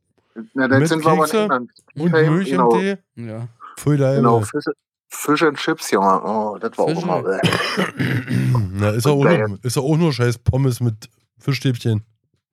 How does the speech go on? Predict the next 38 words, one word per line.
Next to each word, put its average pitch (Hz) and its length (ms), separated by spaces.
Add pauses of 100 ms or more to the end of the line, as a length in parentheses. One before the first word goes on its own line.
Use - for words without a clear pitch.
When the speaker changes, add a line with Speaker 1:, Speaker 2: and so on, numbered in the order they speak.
(160)
Speaker 1:
Ja, 107 500
aber 92 440
war 101 140
Speaker 3:
Und 110 80
Speaker 1:
nicht 107 80
Speaker 3:
viel 101 80
zu - 80
Speaker 1:
lecker 104 120
Speaker 3:
teuer. 123 240
Speaker 1:
irgendwie. 95 160 (720)
Ja, 104 280
Speaker 2:
Hm. 101 80
Speaker 1:
na, 104 80
das 113 160
sowieso, 101 440 (160)
ne? 104 220 (880)
Ja, 85 320
ist - 440 (460)
traurig, 113 420
aber 95 260
war 180 200
Speaker 2:
Gab's 127 260
dazu 147 280
wenigstens 120 380
Speaker 1:
Ja. 110 60
Speaker 2:
Remoulade 117 460
oder 185 260
eher 120 160
nicht? 104 320
Speaker 3:
Ich - 60
hab's 120 180
nicht 113 100
gegessen, 127 380
es 113 140
war 120 60
mir 117 100
zu 117 140
teuer. 135 420